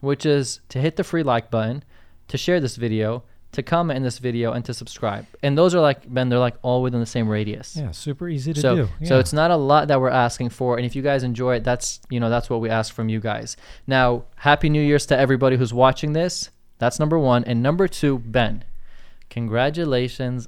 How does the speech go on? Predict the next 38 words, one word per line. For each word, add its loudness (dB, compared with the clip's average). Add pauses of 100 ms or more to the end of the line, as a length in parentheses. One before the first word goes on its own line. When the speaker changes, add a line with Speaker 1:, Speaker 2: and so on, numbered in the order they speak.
Speaker 1:
on -2
your -4
closing. -6
Speaker 2:
Thanks, -6
man. -2
Speaker 1:
So 4
Speaker 2:
And 4
Speaker 1:
I 4
Speaker 2:
in 4
the 4
Speaker 1:
know 4
Speaker 2:
year 2
strong. -2 (160)
Speaker 1:
I 0
know 0
that -2
you 0
closed 2
on 0
a 0
property 0 (240)
literally 2
the -2
day 0
before -4
the -2
new -2
year -2
started. -4
Speaker 2:
Right, -6
yeah. -4 (120)
Speaker 1:
And -2 (360)
that 0
is -2
huge -2
in -2
my -2
opinion. -8